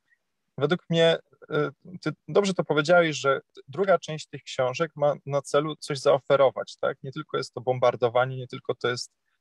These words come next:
ten młot na fundamentalistów, jak w, w temacie tego plakatu, który był i ogłaszał dzisiejsze spotkanie, ale, ale też do zaoferowania on ma też coś, no nie? I, i jakąś inną perspektywę na spojrzenie na Boga,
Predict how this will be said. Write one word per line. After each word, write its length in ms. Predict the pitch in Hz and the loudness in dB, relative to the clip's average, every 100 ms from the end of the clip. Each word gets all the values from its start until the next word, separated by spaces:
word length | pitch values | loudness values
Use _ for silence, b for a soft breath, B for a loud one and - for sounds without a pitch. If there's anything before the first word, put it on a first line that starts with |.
| - | -4
ten 120 | 123 | -2
młot 320 | 127 143 151 | 4 4 4
na 100 | 131 | 2
fundamentalistów, 840 | 127 135 127 127 123 127 131 - 131 | 0 0 0 0 0 -2 -2 -10 -4
jak 120 | 120 - | -4 -4
w, 280 | _ _ - | _ _ -18
w 500 | - - _ - 120 | -18 -20 _ -14 -4
temacie 380 | 127 127 - - | 2 2 2 -2
tego 200 | 117 113 | 0 2
plakatu, 480 | 127 113 117 - 104 | 0 2 0 0 -10
który 280 | - 107 | -10 -10
był 240 | 101 107 110 b b b b _ - | -4 -4 -4 b b b b _ -10
i 140 | 120 | 0
ogłaszał 440 | 120 117 117 - 110 | 2 4 4 2 -6
dzisiejsze 400 | - 120 - 117 | -6 -10 -12 -12
spotkanie, 540 | - 120 - 131 143 | -12 -8 0 0 4
ale, 160 | 135 143 _ _ _ - | 4 4 _ _ _ 0
ale 220 | 131 139 - _ _ | 2 4 0 _ _
też 200 | 135 - - | -12 -12 -20
do 220 | 123 123 | -20 -4
zaoferowania 760 | 143 147 - 147 143 190 151 | 2 2 2 0 2 0 0
on 80 | 107 | -6
ma 120 | 101 95 | -10 -14
też 200 | - - | -14 -14
coś, 360 | - 95 - - | -12 -12 -12 -14
no 80 | 107 | -8
nie? 280 | 117 147 156 | -4 -4 -6
I, 220 | 131 - | -10 -6
i 20 | |
jakąś 320 | 135 - 123 | -6 -4 -6
inną 220 | 143 143 135 | 0 0 0
perspektywę 640 | 135 - 135 - 175 123 | -4 -6 -10 -2 2 2
na 120 | 113 | 0
spojrzenie 540 | - - 123 123 123 | -4 -4 -2 -2 -2
na 120 | 120 117 | 0 0
Boga, 460 | 135 135 113 107 | 0 2 4 4